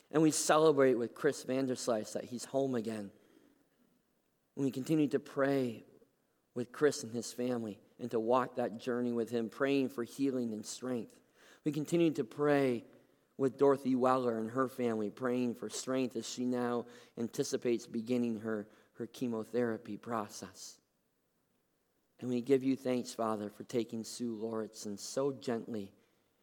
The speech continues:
into your presence. And we celebrate your grace in her life. Father, thank you for the relationships here that bind us together in your name.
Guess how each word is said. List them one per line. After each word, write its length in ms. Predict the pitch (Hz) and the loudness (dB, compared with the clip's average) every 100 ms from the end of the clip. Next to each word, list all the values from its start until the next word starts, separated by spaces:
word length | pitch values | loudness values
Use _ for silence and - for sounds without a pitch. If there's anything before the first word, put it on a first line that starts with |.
| _ | _
into 240 | - 113 - | -10 -8 -6
your 200 | 110 104 | -6 -6
presence. 720 | - 107 98 98 - - - _ _ _ _ _ _ _ _ _ _ _ _ _ | -6 -8 -8 -16 -14 -16 -16 _ _ _ _ _ _ _ _ _ _ _ _ _
And 80 | 113 | -8
we 80 | 113 | -6
celebrate 760 | - - 127 120 104 104 90 - _ _ _ _ _ - | -4 -4 0 0 -2 -8 -8 -14 _ _ _ _ _ -4
your 160 | 123 | -2
grace 720 | 113 117 110 113 104 - - - - | -2 -2 -2 -2 -4 -6 -10 -12 -12
in 140 | 113 101 | -10 -8
her 200 | 113 113 | -6 -6
life. 220 | 95 90 - _ _ _ _ _ _ _ _ _ _ _ _ _ _ _ _ _ _ _ _ - | -8 -12 -18 _ _ _ _ _ _ _ _ _ _ _ _ _ _ _ _ _ _ _ _ -6
Father, 200 | 113 120 | 0 0
thank 360 | 123 131 127 139 | 2 0 0 -4
you 80 | |
for 120 | 127 127 | -4 -2
the 120 | 123 | 0
relationships 760 | 117 117 120 - 117 113 110 | 2 2 2 -2 -6 -6 -6
here 300 | - 113 101 - _ _ _ _ _ _ _ _ _ _ _ _ _ _ _ - | -2 -2 -2 -10 _ _ _ _ _ _ _ _ _ _ _ _ _ _ _ -10
that 240 | 120 - 110 | -10 -8 0
bind 320 | 117 131 127 | 2 2 0
us 140 | 120 | -2
together 480 | - 117 120 113 113 | -4 -2 0 0 -2
in 180 | 104 107 | -4 -6
your 180 | 107 104 | -4 -4
name. 280 | 98 95 | -6 -8